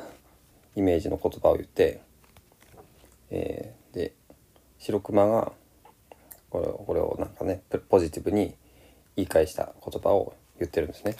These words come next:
で、その下に、えー、意味と要領があって、で、そのさらに下にちょっと大きめのイラスト。結構シュールな感じなんですけども。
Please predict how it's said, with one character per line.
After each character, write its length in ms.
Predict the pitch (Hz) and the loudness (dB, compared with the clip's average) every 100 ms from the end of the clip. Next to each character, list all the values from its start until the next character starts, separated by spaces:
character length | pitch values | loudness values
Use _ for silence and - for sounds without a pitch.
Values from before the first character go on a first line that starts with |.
| - | -6
で、 80 | 95 | -2
そ 120 | 110 | 0
の 120 | 107 | 0
下 180 | - 113 | 2 0
に、 240 | 87 80 - _ - - _ - | 2 -4 -6 _ -20 -20 _ -6
え 180 | 87 - | -6 0
ー、 40 | |
意 40 | |
味 120 | 101 87 | 0 2
と 80 | 85 | 4
要 160 | 82 | 4
領 120 | 82 | 4
が 100 | 80 | 2
あ 40 | 82 | -2
っ 40 | |
て、 400 | - - 92 - _ _ | -4 -2 -2 -2 _ _
で、 180 | - 95 - - | -10 -10 -12 -6
そ 60 | |
の 80 | 113 | -2
さ 120 | 104 | 2
ら 80 | 113 | 2
に 80 | 85 | 2
下 160 | - 90 | -2 -2
に 100 | 82 | -2
ち 80 | |
ょ 20 | - | -2
っ 20 | |
と 160 | 82 | 2
大 80 | 92 | 2
き 100 | - | 2
め 100 | 95 | 2
の 140 | 95 - | 2 2
イ 100 | 95 | 0
ラ 100 | 98 | 0
ス 80 | |
ト。 180 | - 127 - - _ _ - - _ _ _ - | 0 -4 -4 -20 _ _ -20 -20 _ _ _ -4
結 160 | - - | -4 -2
構 80 | |
シ 140 | - 120 | -2 2
ュ 40 | |
ー 20 | 95 | 2
ル 80 | |
な 80 | - | 0
感 200 | - 82 | -2 -4
じ 60 | - | -2
な 60 | |
ん 20 | - | -6
で 40 | |
す 120 | - | -6
け 60 | - | -8
ど 60 | |
も。 160 | 82 - | -8 -12